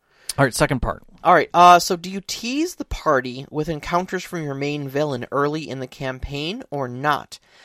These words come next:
Speaker 2: How about villains which are pulled from the party's backstories?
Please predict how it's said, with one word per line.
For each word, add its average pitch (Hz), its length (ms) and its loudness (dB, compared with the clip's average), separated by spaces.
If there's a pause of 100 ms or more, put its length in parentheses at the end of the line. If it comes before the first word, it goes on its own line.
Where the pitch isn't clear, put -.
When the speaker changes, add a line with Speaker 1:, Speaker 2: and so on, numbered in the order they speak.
(140)
Speaker 2:
How 220 180 4
about 247 220 4
villains 220 320 2
which 196 120 -12
are 165 60 -6
pulled 165 320 -4
from 165 100 -10
the 139 60 -12
party's 143 360 -2
backstories? 92 840 -2